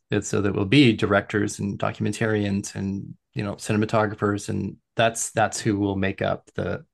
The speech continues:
the tributes this year. But even without that, um, I, I can't think of anyone else that would make more sense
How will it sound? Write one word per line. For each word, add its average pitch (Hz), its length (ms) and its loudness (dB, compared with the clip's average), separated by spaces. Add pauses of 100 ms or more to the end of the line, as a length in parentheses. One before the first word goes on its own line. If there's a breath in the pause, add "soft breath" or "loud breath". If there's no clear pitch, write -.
the - 80 -4
tributes - 760 -4
this - 320 -6
year. - 220 -4 (520 soft breath)
But 139 140 2
even 233 340 6
without 117 520 2
that, - 240 -2 (440)
um, 98 600 2 (1300)
I, 107 200 0 (200)
I 127 80 -2
can't - 320 0
think - 640 2
of 107 400 0 (320)
anyone 104 440 2
else 95 380 -2
that - 220 -4
would 104 240 -6
make 127 400 2
more 98 180 0
sense 98 560 -6